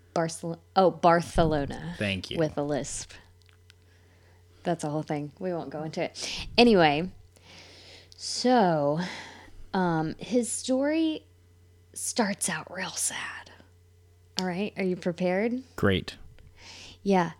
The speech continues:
Speaker 1: So he actually had an older brother who was born in nineteen oh one,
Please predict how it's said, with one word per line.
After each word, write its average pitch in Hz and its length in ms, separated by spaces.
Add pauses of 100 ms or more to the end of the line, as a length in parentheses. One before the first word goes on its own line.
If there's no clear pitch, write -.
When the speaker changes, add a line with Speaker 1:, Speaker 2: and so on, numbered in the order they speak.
(340)
Speaker 1:
So 208 880 (100)
he 220 840 (440)
actually 247 640
had 185 680
an 190 120
older 190 300
brother 156 420
who 170 140
was 165 180
born 160 240
in 160 120
nineteen 160 380
oh 180 140
one, 180 460